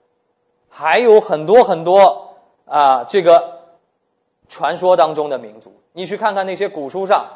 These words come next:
鲜卑人哪里去了？哎，现在哪个族是鲜卑人啊？没有了。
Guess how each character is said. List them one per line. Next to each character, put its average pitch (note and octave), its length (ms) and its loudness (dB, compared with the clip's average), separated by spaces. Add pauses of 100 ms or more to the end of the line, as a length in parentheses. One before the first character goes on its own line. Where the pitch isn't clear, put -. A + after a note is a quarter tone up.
(380)
鲜 D3 300 -10
卑 F#3+ 120 0
人 C#3+ 200 0
哪 A#2+ 120 -6
里 A#2+ 80 -10
去 A#2 200 -16
了？ G2 120 -16 (580)
哎， - 320 -8
现 D4 220 -4
在 A#3+ 140 4
哪 C#3+ 160 0
个 G#3 80 -2
族 F3 180 -8
是 F3+ 80 -10
鲜 C3 300 -10
卑 E3+ 100 -2
人 C3+ 160 -4
啊？ G#2+ 200 -20
没 E3 140 -4
有 G3+ 120 2
了。 A#2+ 160 -4